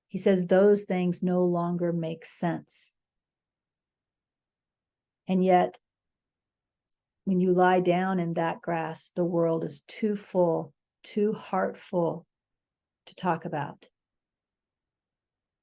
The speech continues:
So we think we know so much.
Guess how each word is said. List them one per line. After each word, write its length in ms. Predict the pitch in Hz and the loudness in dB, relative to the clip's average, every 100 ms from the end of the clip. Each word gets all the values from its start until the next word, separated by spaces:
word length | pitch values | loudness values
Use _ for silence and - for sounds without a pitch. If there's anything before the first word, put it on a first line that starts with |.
| _ _ _ _ _ _ - _ _ _ _ _ _ _ _ _ _ _ _ _ _ _ _ _ _ _ - | _ _ _ _ _ _ -20 _ _ _ _ _ _ _ _ _ _ _ _ _ _ _ _ _ _ _ -16
So 160 | - 208 | 0 4
we 140 | 208 | 4
think 300 | 208 233 233 | 6 4 4
we 100 | 233 | 4
know 160 | 202 185 | 4 2
so 220 | 185 190 | 0 -2
much. 500 | 180 - - - - | -2 -2 -8 -14 -14